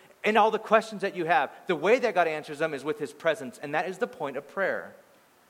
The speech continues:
The point of prayer and the purpose of prayer is God. It's not prayer. Actually, I was reading, we,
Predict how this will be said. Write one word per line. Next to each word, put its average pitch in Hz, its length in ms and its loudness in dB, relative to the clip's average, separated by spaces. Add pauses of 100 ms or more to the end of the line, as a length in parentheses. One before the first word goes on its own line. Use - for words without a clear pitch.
(400)
The 165 60 -2
point 214 400 -2
of 175 160 -4
prayer 143 500 -2 (360)
and 143 100 -8
the 139 40 -6
purpose 208 460 -6
of 196 140 -8
prayer 113 420 -4 (240)
is 120 220 -12
God. 95 340 -6 (1500)
It's - 140 -12
not 165 160 -2
prayer. 175 440 0 (960)
Actually, 135 200 -2
I 135 40 2
was 117 80 -6
reading, 139 300 -6 (200)
we, 143 180 -10